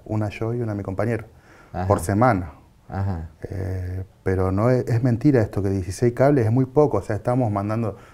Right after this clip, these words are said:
Speaker 1: según el ministro Opauzá, enviábamos una cada dos días.
Speaker 2: Ujú.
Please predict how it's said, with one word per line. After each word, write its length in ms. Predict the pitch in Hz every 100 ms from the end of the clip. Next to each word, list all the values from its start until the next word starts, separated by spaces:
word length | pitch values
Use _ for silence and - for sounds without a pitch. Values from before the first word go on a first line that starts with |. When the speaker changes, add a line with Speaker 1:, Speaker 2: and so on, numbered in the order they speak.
| -
Speaker 1:
según 320 | - 113 135
el 100 | 135
ministro 720 | 127 131 135 147 135 104 92 - _ _
Opauzá, 680 | 98 95 98 101 131 139 143 - - _ _
enviábamos 1080 | 101 104 107 120 123 113 107 104 98 - - _ - _
una 260 | 123 127 123
cada 240 | 110 104
dos 200 | 113 117
días. 300 | 120 170 104 90 - _ -
Speaker 2:
Ujú. 220 | 101